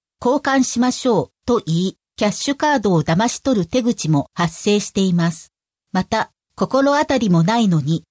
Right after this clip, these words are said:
区職員からお金に関する電話が来た場合は、加盟と氏名を聞いて、区の代表電話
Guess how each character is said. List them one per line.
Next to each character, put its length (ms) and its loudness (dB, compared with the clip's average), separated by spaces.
区 320 -2
職 340 -4
員 200 2
か 140 -6
ら 220 -2
お 120 -2
金 260 2
に 120 2
関 260 0
す 120 -2
る 140 2
電 240 2
話 140 2
が 120 -2
来 120 -12
た 120 0
場 200 0
合 180 0
は、 220 -2
加 140 -2
盟 260 2
と 140 -2
氏 180 -2
名 280 2
を 100 0
聞 200 -4
い 60 -2
て、 260 -2
区 120 0
の 140 4
代 260 0
表 200 2
電 240 2
話 220 -2